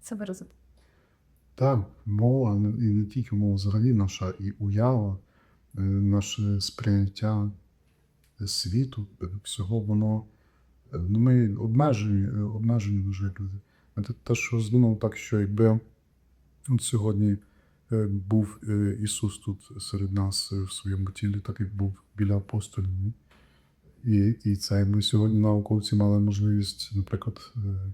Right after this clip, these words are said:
Speaker 2: дослідити, е, це досконале тіло, на що би вони звернули увагу? Знаєте, і так в цих роздумах я зрозумів, що,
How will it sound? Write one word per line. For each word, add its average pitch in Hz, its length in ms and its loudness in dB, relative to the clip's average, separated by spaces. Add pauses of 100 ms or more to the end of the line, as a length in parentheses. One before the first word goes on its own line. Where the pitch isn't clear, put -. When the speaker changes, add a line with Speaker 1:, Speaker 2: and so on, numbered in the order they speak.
(1040)
Speaker 2:
дослідити, 110 680 2
е, 107 360 0
це 107 160 -4
досконале 104 440 2
тіло, 98 420 -2
на 98 100 4
що - 180 -2
би 123 120 2
вони 117 200 4
звернули 110 400 2
увагу? 95 500 -2 (760)
Знаєте, 123 380 2
і 107 60 2
так - 340 -4
в 110 140 -4
цих - 240 -2
роздумах 113 380 0
я 110 60 2
зрозумів, 107 400 2
що, 101 280 -4